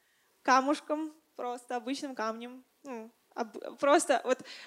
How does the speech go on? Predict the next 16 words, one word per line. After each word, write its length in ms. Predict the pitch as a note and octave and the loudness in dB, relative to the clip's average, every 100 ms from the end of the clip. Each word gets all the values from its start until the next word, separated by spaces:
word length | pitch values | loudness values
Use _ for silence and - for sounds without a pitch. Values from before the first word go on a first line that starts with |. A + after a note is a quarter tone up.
| - - | -20 -4
Давид 380 | - D4 F#4 G#4 | 8 8 10 6
всегда 400 | - C#4+ A#3+ A#3+ | 2 6 6 6
так 200 | A#3 - | 0 -8
делал. 300 | G#3+ G#3+ B3 | -8 -4 2
Он 180 | E4 | 2
медведя 460 | D#4+ C4 B3 C4+ C#4+ | 2 2 6 8 6
так 200 | B3 A#3+ | 2 -2
валил, 300 | A#3+ A#3 A#3 | -6 -4 -2
он 160 | B3+ B3+ | -2 -2
льва 320 | B3 A#3 C4 | 2 4 6
так 180 | C4+ B3+ | 4 0
валил, 320 | A3+ A3+ A3+ | -6 -8 -10
он 240 | B3 A#3+ | -12 -14
волков 520 | B3 C4 C4+ C#4+ B3 | 0 8 8 8 4
так 180 | - A#3+ | 0 -4
побеждал. 560 | A#3 A3+ A#3 A3 A3+ | -4 -2 -2 -2 -4